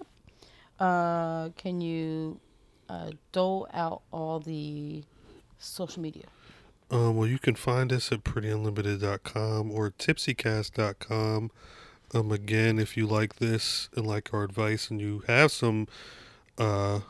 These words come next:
Speaker 2: questions or problems that you would like us to take a stab at on the podcast, shoot an email to pretty unlimited at gmail dot com. You can also just shoot emails there to let us know what you're liking, what you don't like, um, suggestions for future episodes, all that good
Speaker 1: Oh, that
Speaker 2: stuff.
Speaker 1: would be fun.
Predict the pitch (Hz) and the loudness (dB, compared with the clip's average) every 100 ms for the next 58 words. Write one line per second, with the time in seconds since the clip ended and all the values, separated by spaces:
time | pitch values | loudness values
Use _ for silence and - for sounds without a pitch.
0 | - - 117 110 - 110 104 101 110 104 | -8 0 2 2 -2 -4 -4 -4 0 0
1 | 104 107 - 107 104 104 104 - 107 - | 0 -2 -2 -2 -2 0 0 2 0 0
2 | 113 - 104 - - 107 101 98 98 101 | -6 -4 -4 -4 -4 -2 0 0 0 0
3 | 95 - 135 135 131 - 135 135 - - | -2 -2 0 0 0 4 4 4 0 -10
4 | - - - - - 135 120 113 110 107 | -18 -18 -18 -10 0 2 4 4 2 2
5 | 101 - 110 107 104 104 104 104 101 98 | 2 0 0 0 0 0 0 -2 -2 -6
6 | - 107 104 98 101 98 - 175 175 175 | -4 -4 -2 -2 -4 -4 0 6 8 8
7 | 165 160 - - - - 123 113 107 110 | 8 4 -4 -20 -20 -2 4 4 2 0
8 | 110 - 123 110 110 110 107 98 113 104 | 0 0 0 0 0 2 2 2 2 2
9 | 101 - 110 104 104 98 104 104 101 - | 0 0 0 2 0 0 -2 0 -2 0
10 | 131 160 160 151 139 117 - 123 143 131 | 6 6 6 4 4 4 4 6 6 8
11 | 139 135 131 - - - - - - - | 8 8 6 0 -16 -18 -20 -20 -8 2
12 | 113 107 107 107 - 117 107 117 - 120 | 4 6 4 2 -2 -2 4 4 4 -4
13 | - 107 - 131 131 123 - - 123 113 | -4 -4 0 0 4 2 2 2 4 4
14 | 107 101 95 190 175 - 160 127 139 - | 2 0 4 8 8 8 6 4 0 -10
15 | 87 | -10